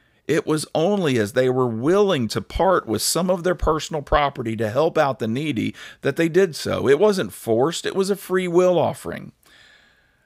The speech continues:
Oh, before getting back to this matter of sharing with each other, Luke tells us that the disciples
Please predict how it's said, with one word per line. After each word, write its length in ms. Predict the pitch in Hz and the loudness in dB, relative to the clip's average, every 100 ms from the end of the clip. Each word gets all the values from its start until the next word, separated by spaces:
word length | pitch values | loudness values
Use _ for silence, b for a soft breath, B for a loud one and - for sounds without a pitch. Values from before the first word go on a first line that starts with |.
| b - | b 0
Oh, 200 | 190 180 | 2 2
before 340 | - 156 151 | -2 0 0
getting 400 | 117 170 196 147 | 2 0 0 0
back 400 | 120 120 120 - | 0 2 0 -4
to 460 | - 127 117 113 107 | -4 0 2 2 2
this 260 | 110 - | 2 0
matter 380 | 123 135 143 120 | -2 0 2 0
of 100 | - | 0
sharing 320 | - 131 135 | 0 0 2
with 160 | 123 127 | 0 -2
each 180 | 113 120 | -4 0
other, 240 | 110 113 | 0 2
Luke 240 | 127 160 | 0 -2
tells 360 | - 135 127 131 | 0 0 2 0
us 100 | 117 | -4
that 180 | 113 101 | -6 -8
the 100 | 98 | -8
disciples 580 | 98 - 127 127 127 | -6 -2 -2 0 -2